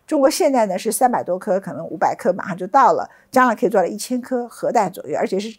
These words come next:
高超音速导弹。然后俄罗斯的整个核弹的数量是高过于美国，高一点点，美国是五千出头，它是五千八百多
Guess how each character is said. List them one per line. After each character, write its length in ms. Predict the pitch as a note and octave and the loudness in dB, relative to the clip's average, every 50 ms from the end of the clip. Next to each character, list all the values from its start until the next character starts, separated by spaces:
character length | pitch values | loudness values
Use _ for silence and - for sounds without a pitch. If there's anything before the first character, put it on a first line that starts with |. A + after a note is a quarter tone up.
| _ - | _ 2
高 180 | - A3 A3 | 4 4 4
超 200 | A3+ - A#3+ G#3+ | 4 2 0 0
音 100 | G#3+ A3 | 0 -2
速 140 | A#3 - A3+ | -6 -10 -8
导 160 | G3+ - - - - | -6 -6 -6 -4 -2
弹。 220 | G#3 G3+ C3 - _ _ _ _ _ _ _ _ _ _ - | 0 0 0 -2 _ _ _ _ _ _ _ _ _ _ 0
然 140 | - C4 | 2 2
后 140 | C4 - D#4+ | 4 4 6
俄 60 | G#4 | 6
罗 160 | F#4 C#4+ C4+ C#4 | 6 6 6 4
斯 160 | - D#4 D4 | 2 0 2
的 160 | C#4+ B3+ B3 | 4 4 4
整 320 | B3 - - A#3 G3 D#3 | 2 2 2 2 2 4
个 100 | D#3+ F#3+ | 2 -2
核 320 | A#3 - - - - F3+ A#3 | -2 -2 -6 -2 0 0 2
弹 240 | - D#4 C#4 A#3 F#3+ | 4 4 2 2 0
的 220 | G3 E3 - - _ _ _ _ _ _ _ _ _ _ _ | -2 -2 -4 -4 _ _ _ _ _ _ _ _ _ _ _
数 300 | - - - F4 D#4 B3 | -8 -4 -2 0 0 2
量 260 | A#3+ A#3+ G3 C#3 F3+ | 2 2 0 0 -4
是 120 | - - F#3+ | -10 -10 -10
高 240 | - - A3 G#3+ A3 | -4 2 2 2 2
过 200 | A3 - F3 E3 | 2 0 -4 -4
于 80 | D#3 | -6
美 160 | D3+ - - | -10 -12 -12
国， 200 | - - - - - - | -8 -6 -6 -6 -4 -2
高 180 | - B3+ C4+ | 0 0 0
一 80 | D4+ D#4 | 0 -2
点 280 | - - - A#2+ G3 | -4 -4 -6 -6 -4
点， 120 | G#3+ - - | -6 -6 -6
美 120 | D#3 F3+ | -6 -4
国 120 | D#3+ F3+ B3 | -4 -4 -4
是 120 | - - | -4 -6
五 180 | - E3 B2+ E3+ | -8 -8 -10 -8
千 240 | - - B3+ B3 | -4 -2 -2 -2
出 180 | B3+ - C4 B3+ | -2 -6 -8 -8
头， 200 | - G#3+ C3 D#3 | -4 -4 -4 -4
它 120 | F3+ F#3 | -4 -8
是 120 | G3+ - - | -10 -10 -10
五 200 | - D#3+ E3 - | -8 -10 -10 -10
千 220 | - - A3 A3+ | -10 -10 -10 -8
八 160 | A#3 - A#3+ | -4 -4 -4
百 140 | B3+ - - _ | -4 -6 -8 _
多 220 | - - - _ | -14 -18 -18 _